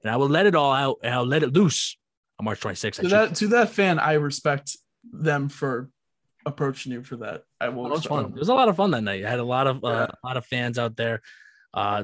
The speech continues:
Speaker 1: C-, C T W presented the ch-, the pre-show. You know, it was a lot of fun doing Showcase Pro
Speaker 2: Mm-hmm.
Speaker 1: Wrestling. And I also confirmed uh, some big, uh, announcements, uh, with Showcase Pro Wrestling.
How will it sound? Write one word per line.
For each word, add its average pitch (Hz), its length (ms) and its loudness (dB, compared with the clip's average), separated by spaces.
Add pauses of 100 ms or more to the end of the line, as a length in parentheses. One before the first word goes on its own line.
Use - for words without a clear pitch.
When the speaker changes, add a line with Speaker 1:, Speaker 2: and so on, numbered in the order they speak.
Speaker 1:
C-, 143 380 -2
C - 260 -2
T 139 160 -6
W 135 440 0
presented 120 440 -2
the 117 80 -2
ch-, - 240 -4
the 110 320 -4
pre-show. 123 760 0 (400)
You 104 80 -6
know, 107 260 -2 (140)
it 110 60 0
was 113 140 0
a 110 60 0
lot 110 160 0
of 107 80 -6
fun 113 320 -2
doing 110 240 -4
Showcase 107 380 -2
Pro 98 140 -2
Speaker 2:
Mm-hmm. 98 80 2
Speaker 1:
Wrestling. 196 240 -2
And 123 100 -4
I 143 100 2
also 160 280 2
confirmed 143 640 2 (380)
uh, 110 200 0
some 120 260 -2
big, 127 440 0
uh, 123 240 2
announcements, - 800 -4 (260)
uh, - 160 -12
with 101 120 -4
Showcase 98 340 -6
Pro 90 140 -8
Wrestling. 90 360 -10